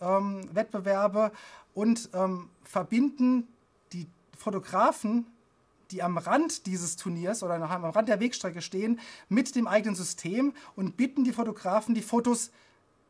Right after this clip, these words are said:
in die eigene Datenbank hochzuladen. Was macht dieses A-I-System? Dieses A-I-System erkennt die einzelnen, ähm, Läufer oder Fahrradfahrer oder Schwimmer anhand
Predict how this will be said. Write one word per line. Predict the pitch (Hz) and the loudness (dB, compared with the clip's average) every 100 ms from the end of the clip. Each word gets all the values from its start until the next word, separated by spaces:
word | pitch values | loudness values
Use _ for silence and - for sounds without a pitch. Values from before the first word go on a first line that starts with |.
| _ | _
in | 247 262 | 2 4
die | 240 | 4
eigene | 208 220 | 2 2
Datenbank | 214 202 208 196 196 | 2 2 2 2 2
hochzuladen. | 214 208 - 139 123 120 127 120 _ _ _ _ _ _ - | -2 -6 -8 -8 -8 -12 -14 -14 _ _ _ _ _ _ -4
Was | 160 185 | 0 2
macht | 185 214 - | 2 0 0
dieses | 254 233 - - | 0 0 -4 -4
A-I-System? | 226 226 233 233 - 233 233 233 - - - - | 2 4 4 0 0 2 4 2 -6 -20 -14 -6
Dieses | 196 208 | -4 0
A-I-System | 196 190 240 233 - 233 | 2 2 2 0 0 0
erkennt | 190 185 - 208 285 285 - _ - | 0 -6 0 2 2 0 -8 _ -14
die | 170 | -2
einzelnen, | 196 262 262 226 202 196 185 - _ _ | 2 2 2 0 2 0 -4 -12 _ _
ähm, | 165 165 160 151 - | 0 0 0 -4 -2
Läufer | 165 220 311 277 | 6 8 6 6
oder | 208 202 | 4 4
Fahrradfahrer | 196 226 226 214 - 185 | 6 8 8 4 0 2
oder | 180 180 | 2 0
Schwimmer | - 220 247 247 - - - | 0 4 4 2 -8 -18 -12
anhand | - 196 - 208 277 294 | -4 -2 4 6 6 4